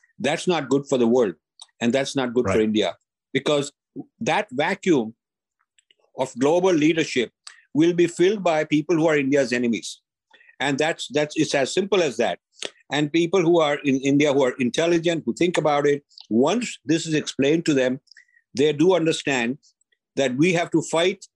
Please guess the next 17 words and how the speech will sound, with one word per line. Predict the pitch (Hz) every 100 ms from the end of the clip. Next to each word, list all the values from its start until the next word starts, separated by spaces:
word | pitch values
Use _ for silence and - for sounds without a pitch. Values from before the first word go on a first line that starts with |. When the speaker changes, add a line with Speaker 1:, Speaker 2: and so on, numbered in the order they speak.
| _ _
Speaker 1:
the | 143
forces | 135 165 180 185 165 160 139
of | 120
wokeism | 143 165 180 135 127 117 156 _ - _ -
globally. | 113 139 190 196 156 117 107 - _ -
We | 127
have | 160 156
to | 156
come | 160 170
together | 156 147 151 165
with | 156 147 -
other | 143 180 185
people | 160 147 147
who | 147
are |
fighting | - 135 131 147 131
wokeism | 131 131 123 120 123